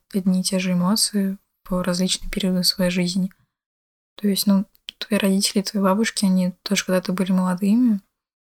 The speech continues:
и тоже испытывали что-то похожее. Поэтому мне сложно вот так вот сходу понять, есть ли какие-то черты, которые прям радикально отличают нас от, нас сейчас, от,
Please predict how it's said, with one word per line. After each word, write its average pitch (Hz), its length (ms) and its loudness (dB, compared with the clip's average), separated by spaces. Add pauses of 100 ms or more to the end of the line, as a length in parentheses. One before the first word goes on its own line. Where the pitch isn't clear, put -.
(180)
и 190 560 2
тоже 208 260 2
испытывали 202 580 0
что-то 185 640 -4
похожее. 196 640 -2 (1300)
Поэтому 214 420 8
мне 220 840 8
сложно 208 500 4
вот 185 80 0
так 190 240 -4
вот 202 100 -6
сходу 254 420 0
понять, 196 680 0
есть 202 240 2
ли 208 60 0
какие-то 185 400 -2
черты, - 280 -2
которые 185 360 -2
прям 180 280 -2
радикально 185 480 0
отличают 180 500 -2
нас 180 320 0
от, - 440 -10
нас 185 320 0
сейчас, - 680 0
от, - 360 -4